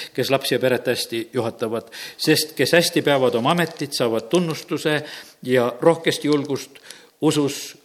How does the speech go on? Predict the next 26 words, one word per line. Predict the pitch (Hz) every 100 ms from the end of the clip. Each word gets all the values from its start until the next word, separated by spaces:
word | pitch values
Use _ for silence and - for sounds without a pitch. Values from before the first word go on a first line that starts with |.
| - -
Kristusesse, | 147 139 131 120 120 - 127 120 - - - -
Jeesusesse. | 123 107 104 107 - - 107 - - -
Seda | 240 240
ma | 185
kirjutan | 170 214 170 147
sulle, | 131 131 101 87 - - 139
lootuses | 202 202 233 226 240 - - - - - -
ise | 214 233
peatselt | 190 185 196 202
tulla | 151 147 170
sinu | 185 208 233
juurde. | 190 113 - 101 - - - - - -
Kui | 226 202
mu | 214
tulek | 233 214
siiski | 220 208 - 196
viibib, | 269 214 - - - - _
eh, | - 139 120 - - _ _
sa | - 170
teaksid, | 214 254 247 - - -
milline | 180 220 160 139
peab | 131 185
olema | 180 135
eluviis | 190 226 139 120 120 214
Jumala | 202 170 185
kojas | 208 123 - -